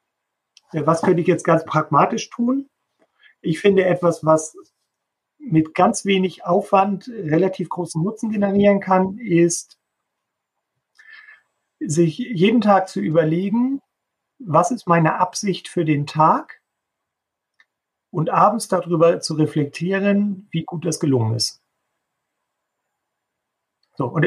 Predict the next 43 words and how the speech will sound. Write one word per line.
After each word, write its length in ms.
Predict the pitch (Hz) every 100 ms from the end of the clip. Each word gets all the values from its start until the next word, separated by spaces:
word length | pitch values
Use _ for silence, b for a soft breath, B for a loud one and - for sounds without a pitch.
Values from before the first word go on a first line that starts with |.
| -
und 320 | 180 151 147
mit 320 | - 196 151 151
Absicht 400 | 175 - 180 -
meine 220 | 160 156
ich 120 | 135
nicht 300 | 190 208 -
eine 240 | - 156 160
Liste 340 | 170 170 175
von, 480 | - 160 151 151 160
äh, 200 | 170 147
zwanzig 360 | - 160 156 -
To-Do-Punkten, 580 | 156 170 185 208 220
die 80 | 165
ich 120 | 156
heute 180 | 170 160
erledigen 420 | 139 143 180 208 208
möchte. 420 | 220 - 294 302 _ _ _ _ _ _ -
Also 180 | 143 135
das 200 | 143 -
ist 160 | -
zu 120 | - 127
viel. 440 | - 208 277 302 B B B B
Also 200 | - 127
es 160 | 139 131
sei 200 | 139 160
denn, 100 | 156
ich 100 | 151
könnte 200 | 170 147
eine 160 | 143 147
Absicht 300 | 147 135 151
haben, 240 | 143 131
wie 180 | 135 139
ich 140 | 120
möchte 260 | 139 131 131
meine 240 | 131 123
To-Do-Liste 580 | - 127 180 190 - 180
aufräumen 580 | 175 160 175 165 170 170
oder 340 | 151 120 123
mindestens 480 | 117 135 131 123 120
die 100 | -
Hälfte 240 | 127 123 120
fertig 340 | 160 190 175
kriegen. 260 | - 233 285